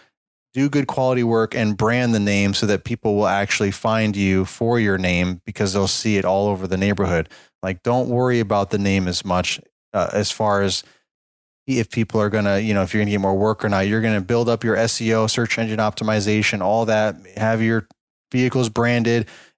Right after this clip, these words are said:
and you build that up and then people are gonna be searching you by your name." So that's, you know, he, he was, like, super, um, impacted by that. And Mac was listening. He was like, "Yeah," you know, and, uh, Kenny was like, "Yeah." So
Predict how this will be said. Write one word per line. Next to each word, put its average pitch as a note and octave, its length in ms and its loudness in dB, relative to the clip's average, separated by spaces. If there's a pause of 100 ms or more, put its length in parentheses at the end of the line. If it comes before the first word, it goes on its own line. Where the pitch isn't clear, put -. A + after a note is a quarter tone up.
and G#2+ 160 0
you A#2 320 2
build G#2+ 360 0
that G2+ 220 0
up F#2+ 220 0
and G2 80 2
then F#2+ 120 0
people A2 300 -2
are G2+ 40 0
gonna G2+ 160 0
be G2 100 0
searching G#2+ 420 -2
you G2 180 -2
by F#2+ 240 0
your G2 140 2
name." E2+ 360 -4
So - 140 -6
that's, F#2 360 -2
you F#2+ 80 -6
know, F2 100 -2
he, G2+ 160 -4
he G#2 200 -6
was, G2+ 140 -2
like, F#2+ 160 0
super, G2 460 -2 (540)
um, G2 380 0 (360)
impacted A#2+ 580 0
by A2 200 2
that. G#2+ 360 2
And F2+ 200 -2
Mac G#2+ 280 -2
was G#2+ 120 0
listening. G#2 320 -2
He G#2 80 2
was F2+ 80 -2
like, G2 180 -2
"Yeah," C3 400 0
you G#2 160 -6
know, G2+ 200 0
and, F2 180 -8 (240)
uh, F2 320 -2
Kenny A#2 280 2
was A2+ 160 0
like, G#2+ 200 -2
"Yeah." C#3+ 460 0
So G2 360 0